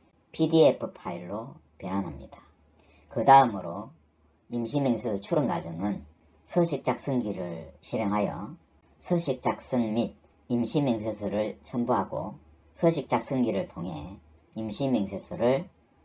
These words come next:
특허청에 제출합니다. 임시맹세서 파일을 준비하는 과정으로는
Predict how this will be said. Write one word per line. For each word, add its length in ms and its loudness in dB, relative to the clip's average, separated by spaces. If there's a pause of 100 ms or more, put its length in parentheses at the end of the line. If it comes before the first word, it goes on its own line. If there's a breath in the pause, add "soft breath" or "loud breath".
(120)
특허청에 720 -2
제출합니다. 640 -12 (1120 soft breath)
임시맹세서 800 2
파일을 480 2
준비하는 560 4
과정으로는 800 -6